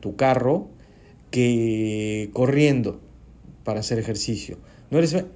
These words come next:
todos tenemos diferentes personalidades.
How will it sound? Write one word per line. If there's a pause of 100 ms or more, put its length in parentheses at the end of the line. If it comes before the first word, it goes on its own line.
(680)
todos
tenemos
diferentes
personalidades.